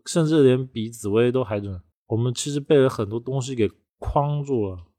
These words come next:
比如说学紫微的就会被十八颗星甚至一百多颗星给框住了，学八字的就被五行、食神给框住了，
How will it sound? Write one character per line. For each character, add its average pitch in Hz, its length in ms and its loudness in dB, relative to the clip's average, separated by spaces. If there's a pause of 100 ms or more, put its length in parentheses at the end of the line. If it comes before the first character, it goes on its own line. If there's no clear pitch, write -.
(120)
比 117 100 0
如 127 80 4
说 143 180 2
学 131 220 4
紫 107 240 -6
微 110 260 2
的 98 240 -2 (220)
就 135 120 6
会 135 80 10
被 135 160 6
十 123 220 0
八 120 180 8
颗 123 240 2
星 113 480 -6
甚 123 220 -4
至 120 300 -2
一 131 80 0
百 113 180 2
多 110 140 2
颗 113 160 -2
星 117 260 -6
给 101 120 -2 (140)
框 113 400 -4
住 107 220 -4
了， 85 120 -12 (220)
学 - 140 0
八 135 240 8
字 143 160 0
的 120 100 4
就 120 140 -2
被 120 320 2 (220)
五 110 180 -2
行、 113 540 -2 (280)
食 - 280 -4
神 117 280 0
给 107 120 -2
框 110 360 -8
住 107 200 -4
了， 92 120 -10